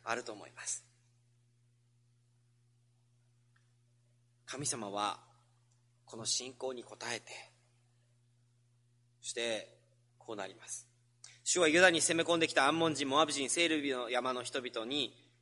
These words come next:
伏兵を向けられたので、彼らは敗れた。するとアンモン人とモアブ人はセールの山の住民に立ち向かい、一人の子を絶やす打って全滅させた。セールの民、住民を絶やすと、彼らは互いに戦って自滅した。」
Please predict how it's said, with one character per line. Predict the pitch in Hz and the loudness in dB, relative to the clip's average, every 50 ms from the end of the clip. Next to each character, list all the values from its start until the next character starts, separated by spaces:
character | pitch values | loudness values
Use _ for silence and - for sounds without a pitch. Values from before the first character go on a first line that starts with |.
| _ | _
伏 | _ - - - 220 | _ -16 -12 -8 -6
兵 | 226 226 226 220 | -4 -2 0 0
を | 202 | -2
向 | 190 185 180 | -2 -4 -2
け | 190 | 0
ら | 185 165 | 2 2
れ | 151 123 | 2 0
た | 123 110 | -4 -6
の | 107 95 | -6 -10
で、 | 92 95 | -14 -14
彼 | - - - 117 110 | -12 -10 -8 -8 -6
ら | 104 95 | -8 -8
は | 98 | -8
敗 | 98 90 90 95 98 117 | -10 -12 -14 -16 -14 -14
れ | 107 - | -16 -16
た。 | - - - _ _ _ _ _ _ _ _ | -18 -20 -20 _ _ _ _ _ _ _ _
す | - - 156 | -6 -4 -2
る | 139 | 2
と | 151 139 | 2 2
ア | 143 | 4
ン | 156 | 4
モ | 165 165 165 | 4 2 2
ン | 151 | 0
人 | 127 143 127 | -2 -4 -4
と | 139 | -4
モ | 127 135 139 143 | -2 0 0 0
ア | 143 | 0
ブ | 131 139 | 0 -2
人 | 123 123 127 123 127 | -4 -4 -6 -4 0
は | 143 156 156 139 123 | 2 4 4 4 4
セ | - - 175 175 | 2 2 2 2
ー | 165 | 2
ル | 143 135 | 0 0
の | 127 123 | -4 -2
山 | 117 117 123 151 170 | 0 0 0 0 0
の | 175 175 165 | 0 -2 -4
住 | 139 127 151 156 156 | -4 -2 -2 -2 -2
民 | 156 156 | -2 -4
に | 151 143 | -4 -6
立 | - 143 123 | -8 -8 -8
ち | - 147 | -6 -8
向 | 139 123 | -6 -6
か | - 113 | -4 -6
い、 | 107 | -6
一 | - - - 214 | -6 -4 -4 -2
人 | 220 226 | 0 0
の | 220 214 | -2 -2
子 | 208 202 | -2 0
を | |
絶 | 196 190 | 0 2
や | 185 175 | 0 0
す | 160 160 135 | -2 -2 -6
打 | 120 | -6
っ | |
て | - - - 101 | -6 -8 -12 -10
全 | - - 110 107 | -8 -6 -6 -6
滅 | 104 101 95 - | -6 -6 -8 -8
さ | - - - | -10 -10 -12
せ | - - | -16 -16
た。 | - - _ _ _ _ - - - - - - - | -16 -20 _ _ _ _ -20 -20 -20 -20 -20 -10 -6
セ | - - 226 226 | -2 2 2 4
ー | |
ル | 202 202 | 4 4
の | 180 160 - - 135 139 | 2 2 0 -2 -4 -4
民、 | 147 147 123 87 - - | -4 -4 -6 -8 -8 -6
住 | - 143 147 | -4 -2 -2
民 | 143 143 139 135 127 | -2 -2 -2 -2 -4
を | |
絶 | 113 - 135 | -4 -2 0
や | 135 131 123 | 0 0 -2
す | - | -2
と、 | - 120 | -6 -6
彼 | - 120 117 113 | -6 -6 -6 -4
ら | 117 | -4
は | 107 104 | -4 -4
互 | - - 107 135 170 202 226 | -6 -10 -8 -2 -2 -2 -2
い | 233 | -2
に | 233 240 226 - - - - _ | -2 -4 -6 -6 -8 -20 -20 _
戦 | - 117 - 127 | -10 -6 -6 -6
っ | - 120 110 | -6 -6 -8
て | - - - 73 - | -8 -10 -18 -14 -8
自 | - - 101 | -8 -8 -8
滅 | 98 113 156 - - 180 - | -8 -12 -12 -12 -10 -6 -6
し | - - | -6 -6
た。」 | - | -6